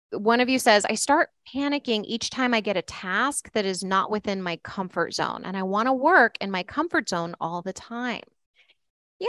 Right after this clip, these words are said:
I mean, that's really normal, okay? I want you to know that's a hundred percent normal, because what we do, our brain does, 'cause we have two parts of our brain, right? We have a primal part of our brain. It's not evolved, right? It was,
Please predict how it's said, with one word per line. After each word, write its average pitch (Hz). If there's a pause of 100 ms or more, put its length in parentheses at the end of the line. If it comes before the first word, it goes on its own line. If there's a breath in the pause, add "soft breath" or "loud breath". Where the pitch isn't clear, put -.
(120)
I -
mean, 381
that's 453
really 214
normal, 160 (140)
okay? 180
I 214
want 359
you 508
to 302
know 214
that's 180
a 165
hundred 180
percent 208
normal, 165
because - (720 loud breath)
what 208
we 254
do, 247 (340)
our 202
brain 226
does, 165
'cause 190
we 233
have 226
two 269
parts 285
of 302
our 311
brain, 175
right? 175
We 190
have 180
a 165 (280)
primal 233
part 262
of 254
our 269
brain. 175
It's 208
not 311
evolved, 170
right? 185
It 208
was, 196